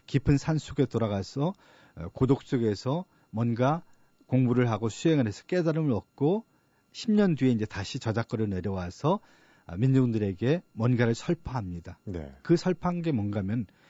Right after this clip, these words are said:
Speaker 1: 위버맨시를 설파를 합니다.
Speaker 2: 초인이죠.
Speaker 1: 네,
Speaker 2: 네.
Speaker 1: 그것은 이제 보통 초인이라고 번역을 많이 했는데 최근 번역의 추세는 초인이라는 번역 대신에 그냥 위버맨시, 인간을 넘어선 인간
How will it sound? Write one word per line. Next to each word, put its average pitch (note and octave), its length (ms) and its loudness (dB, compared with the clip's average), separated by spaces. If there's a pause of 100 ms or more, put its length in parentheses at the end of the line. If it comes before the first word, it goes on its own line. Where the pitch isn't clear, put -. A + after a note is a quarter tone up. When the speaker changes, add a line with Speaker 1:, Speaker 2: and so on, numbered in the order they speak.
(140)
Speaker 1:
위버맨시를 G#2 1300 0
설파를 A#2 420 -6
합니다. F2+ 360 -14
Speaker 2:
초인이죠. G2 520 -6
Speaker 1:
네, G2+ 100 -4 (120)
Speaker 2:
네. - 80 -14
Speaker 1:
그것은 B2+ 360 0
이제 C#3 80 2
보통 D3 380 0 (420)
초인이라고 F3 560 4
번역을 G#2 380 0
많이 F#2 240 -2
했는데 F#2 400 -4 (260)
최근 D#3 420 2
번역의 A2+ 840 -2
추세는 D3 540 0 (100)
초인이라는 D#3+ 540 2
번역 G2 260 -2
대신에 G#2 400 -2 (240)
그냥 B2+ 340 0
위버맨시, A2 800 0 (580)
인간을 C3 460 4
넘어선 G#2 520 0
인간 F#2 360 -4